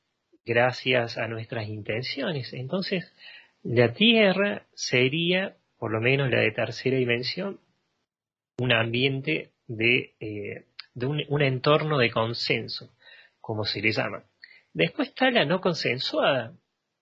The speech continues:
que la no consensuada también es un ambiente que, que es como que,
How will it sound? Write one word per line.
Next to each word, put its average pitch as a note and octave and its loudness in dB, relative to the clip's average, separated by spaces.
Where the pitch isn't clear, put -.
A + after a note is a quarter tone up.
que A#2+ -2
la A#2 0
no E3+ -2
consensuada G#3+ -2
también F3+ 0
es C3 -4
un D3 0
ambiente F3+ 0
que, G#2+ -4
que A2+ -2
es A#2+ -4
como A#2+ 0
que, G#2+ -2